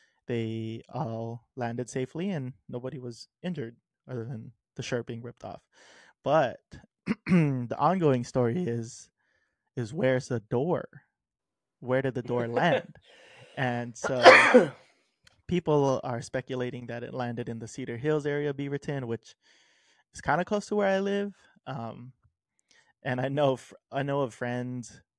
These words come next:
Speaker 1: who actually went out to try to find <laughs> the door.
Speaker 2: <laughs>
Speaker 1: Um, but there were reports of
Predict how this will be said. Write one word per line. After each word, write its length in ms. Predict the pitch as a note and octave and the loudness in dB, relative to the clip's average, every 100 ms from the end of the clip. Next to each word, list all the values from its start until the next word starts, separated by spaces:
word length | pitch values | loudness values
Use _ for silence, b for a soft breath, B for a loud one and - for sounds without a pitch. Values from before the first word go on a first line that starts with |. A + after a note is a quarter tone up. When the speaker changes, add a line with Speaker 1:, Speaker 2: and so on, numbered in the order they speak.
| _ _ | _ _
Speaker 1:
who 420 | C3 B2 A#2 A2+ | -6 -4 -6 -6
actually 360 | C#3+ - - B2+ | -8 -10 -6 -4
went 280 | A#2 A2+ - - | -4 -6 -10 -8
out 260 | A#2 A2+ - | -6 -6 -12
to 120 | - _ _ - | -18 _ _ -14
try 260 | - A#2 | -6 -4
to 140 | B2 B2+ | -4 -6
find 500 | - A#2 B2 C#3+ D3 - | -4 -4 -4 -8 -10 -6
<laughs> 80 | F3 | 2
the 520 | F#3 F#3 E3 E3 D3+ F3+ | 6 6 6 4 2 2
door. 380 | C3 C#3 D#3 - _ - | 4 6 2 -2 _ -12
Speaker 2:
<laughs> 60 | G#3 B B B B - | -12 B B B B -4
Speaker 1:
Um, 560 | A#2 A2+ A2 G#2+ G#2 - _ _ - | -2 0 -2 -4 -8 -14 _ _ -6
but 280 | A#2 G#2+ - _ | -4 -4 -8 _
there 140 | B2 | -2
were 220 | B2 A#2 A2 | 0 -2 -4
reports 420 | A2+ B2 A2+ - | -4 -2 -4 -4
of 140 | G#2+ | -10